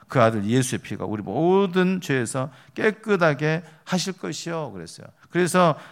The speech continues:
아, 이 빛 가운데 거하는 삶, 이것이 그리스도인의 삶, 예수 믿는 삶이구나. 우리가, 예, 우리가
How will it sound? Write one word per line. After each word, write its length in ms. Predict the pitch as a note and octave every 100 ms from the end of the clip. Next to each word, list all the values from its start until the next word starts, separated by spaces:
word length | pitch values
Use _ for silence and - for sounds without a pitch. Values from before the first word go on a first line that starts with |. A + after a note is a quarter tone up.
| -
아, 360 | A2+ A#2+ B2
이 260 | A2 A#2 B2 -
빛 140 | C3+
가운데 360 | - F3+ F3 D#3
거하는 400 | - D3 D3+ C3
삶, 340 | D3 E3+ C3+ - _ -
이것이 560 | B2+ C#3 C3+ C#3 D3+ - _
그리스도인의 500 | - C3 C3 A#2 G2
삶, 260 | F#2 G2+ F2+ -
예수 220 | C3+ A2+
믿는 200 | G#2 F#2+
삶이구나. 760 | - G2 F2+ D#2+ D#2+ F2 E2+ - _ -
우리가, 460 | G#2 F#2+ G2 G2 _ _ -
예, 240 | D#2 C#2+ A2 A2+ E3+
우리가 300 | - F#2 E2+